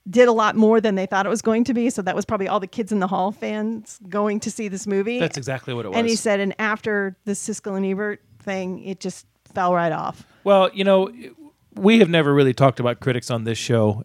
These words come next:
Speaker 2: and I, I acknowledge that critics have a tough job, um, and I acknowledge that critics go to a movie looking for certain things,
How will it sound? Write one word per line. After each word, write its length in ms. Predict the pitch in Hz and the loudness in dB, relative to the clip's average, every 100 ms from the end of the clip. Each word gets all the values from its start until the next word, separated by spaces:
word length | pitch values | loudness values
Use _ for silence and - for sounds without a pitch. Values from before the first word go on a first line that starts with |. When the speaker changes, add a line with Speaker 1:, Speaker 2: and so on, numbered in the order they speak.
| - | -4
Speaker 2:
and 180 | 123 123 | -4 -2
I, 320 | 156 156 156 - _ | 2 4 2 -4 _
I 140 | 170 190 | 0 2
acknowledge 560 | 151 127 135 135 113 | 2 2 2 2 0
that 140 | 127 - | -10 -6
critics 280 | 143 120 | -4 -4
have 140 | - 110 | -4 -6
a 40 | |
tough 220 | - 117 - | -4 -6 -2
job, 360 | 110 110 117 _ _ _ _ _ _ | -2 -2 -6 _ _ _ _ _ _
um, 320 | 120 120 120 - | -2 -2 -4 -8
and 120 | 123 | -4
I 100 | 120 | -4
acknowledge 460 | 110 117 120 113 101 | -4 -2 -2 -2 -6
that 360 | 113 - _ | -8 -10 _
critics 500 | - 147 123 - - - - _ 135 | -2 0 0 -6 -10 -10 -20 _ -2
go 180 | 127 131 | 4 6
to 120 | 123 | 6
a 40 | 120 | 4
movie 500 | 123 123 117 110 92 _ _ - | 2 2 0 -6 -12 _ _ -10
looking 420 | 123 127 135 120 | -2 -2 -4 -12
for 140 | - | -14
certain 340 | 113 135 123 113 | -12 -10 -10 -6
things, 440 | 120 113 123 - | -4 -4 -6 -12